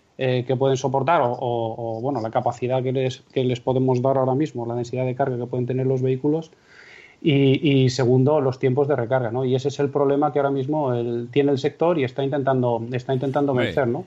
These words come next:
Speaker 2: la
Speaker 1: Por
Speaker 2: capacidad de, la capacidad de las baterías, viendo ya lo que se está presentando por ahí, que rondan los quinientos o los superan, quinientos kilómetros,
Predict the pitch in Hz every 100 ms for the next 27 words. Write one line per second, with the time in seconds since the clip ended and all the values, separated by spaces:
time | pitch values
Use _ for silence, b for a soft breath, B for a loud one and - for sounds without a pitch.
0 | - 127 127 90 95 87 87 87 107 113
1 | 110 107 101 98 98 95 - 87 82 92
2 | 82 92 117 110 95 80 82 110 151 -
3 | 85 80 85 92 92 95 90 90 85 82
4 | 85 90 85 87 87 85 78 82 95 90
5 | 85 b b b - 85 90 92 90 90
6 | 87 87 71 87 87 90 90 110 107 92
7 | 87 90 87 - 85 90 101 143 160 b
8 | - 82 87 87 87 101 117 156 156